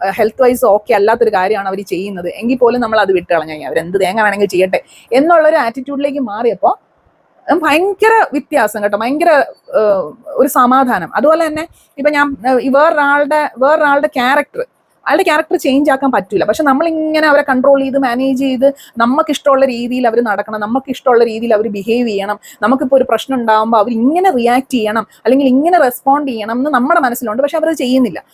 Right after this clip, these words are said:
അപ്പൊ അതെന്ന് പറയുന്ന ഒരു ടെൻഷനാണ്. ആ ടെൻഷൻ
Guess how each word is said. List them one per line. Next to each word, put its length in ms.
അപ്പൊ 120
അതെന്ന് 340
പറയുന്ന 300
ഒരു 160
ടെൻഷനാണ്. 480
ആ 20
ടെൻഷൻ 360